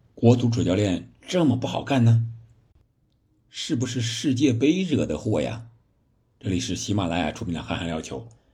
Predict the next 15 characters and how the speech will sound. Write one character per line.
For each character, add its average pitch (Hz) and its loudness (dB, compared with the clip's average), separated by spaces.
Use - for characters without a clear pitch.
我 - -8
是 - -10
憨 82 -8
憨。 85 -8
当 107 2
然， 87 2
这 - 0
只 90 -4
是 80 -8
一 82 -6
个 87 -2
玩 73 -4
笑 87 -2
话 76 -8
啊。 - -14